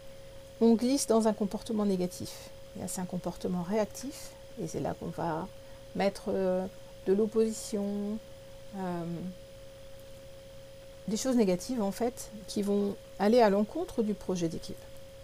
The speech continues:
Donc c'est important de bien prendre en compte les motivations de chacun, et les utiliser au mieux, dans l'intérêt de l'équipe,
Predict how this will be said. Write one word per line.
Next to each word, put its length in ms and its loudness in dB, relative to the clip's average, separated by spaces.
Donc 220 -2
c'est 100 2
important 440 2
de 100 4
bien 220 0
prendre 220 0
en 40 2
compte 240 -6
les 80 0
motivations 520 0
de 40 -6
chacun, 300 -6
et 60 4
les 120 2
utiliser 400 0
au 120 4
mieux, 200 2
dans 180 8
l'intérêt 360 2
de 60 0
l'équipe, 260 -4